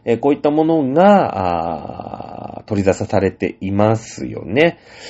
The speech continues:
で、通常国会で予算を通すんだけれども、まあ、あー、今のね、岸田さんの方にも、ちょっとこう、後ろめたいというか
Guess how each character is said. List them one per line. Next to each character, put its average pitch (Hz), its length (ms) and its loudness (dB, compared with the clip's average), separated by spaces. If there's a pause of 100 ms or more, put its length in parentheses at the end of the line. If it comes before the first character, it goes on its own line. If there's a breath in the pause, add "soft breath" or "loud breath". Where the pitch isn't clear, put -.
(140)
で、 190 380 2
通 151 140 0
常 139 160 0
国 139 220 -2
会 87 420 -4
で 135 320 2
予 117 120 4
算 98 280 -2
を 76 60 -8
通 185 320 2
す - 140 -10
ん 82 140 -8
だ 73 180 -10
け 80 140 -8
れ 73 100 -8
ど - 120 -12
も、 139 480 4 (360 loud breath)
ま 175 440 0
あ、 69 500 -4
あ - 60 -12
ー、 - 40 -6
今 104 140 -4
の 80 80 -6
ね、 139 160 -2
岸 160 200 -2
田 170 120 4
さ 175 140 0
ん 170 80 -2
の 175 80 -2
方 202 220 2
に 190 120 -2
も、 214 520 2
ち - 80 -6
ょ - 20 -2
っ - 60 -16
と - 80 -10
こ 71 300 -6
う、 - 40 -4
後 95 180 -4
ろ 95 80 0
め 87 140 -4
た 95 140 4
い 90 80 -2
と - 80 -14
い - 60 -14
う - 80 -18
か - 240 -20